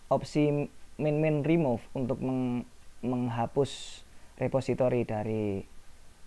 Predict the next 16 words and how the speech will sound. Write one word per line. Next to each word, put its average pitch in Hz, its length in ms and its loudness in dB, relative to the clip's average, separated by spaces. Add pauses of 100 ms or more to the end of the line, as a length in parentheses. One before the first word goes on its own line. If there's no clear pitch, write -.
sistem 131 320 0
kita. - 240 -6 (480)
Kita - 240 -8
coba 82 80 -2
ya. 87 140 -2 (1040)
Sudo 156 560 -4 (360)
apt - 480 -8 (640)
add 123 200 -6 (600)
repository 123 1120 -6 (560)
min 123 240 0
min 135 160 0 (480)
remove, 117 560 -4 (1000)
eh, 113 800 0 (720)
<clears throat> - 1120 0
alamatnya 113 600 -4
tadi. 156 760 0